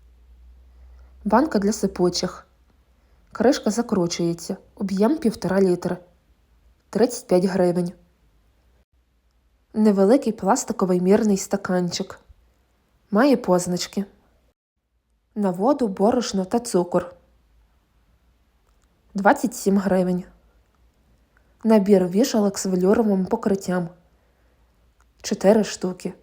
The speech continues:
Невеликі. В сірому, блакитному, рожевому кольорі. П'ятдесят гривень.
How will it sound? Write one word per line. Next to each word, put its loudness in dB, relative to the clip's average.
Невеликі. 0
В -20
сірому, 2
блакитному, 0
рожевому 0
кольорі. -2
П'ятдесят 0
гривень. -2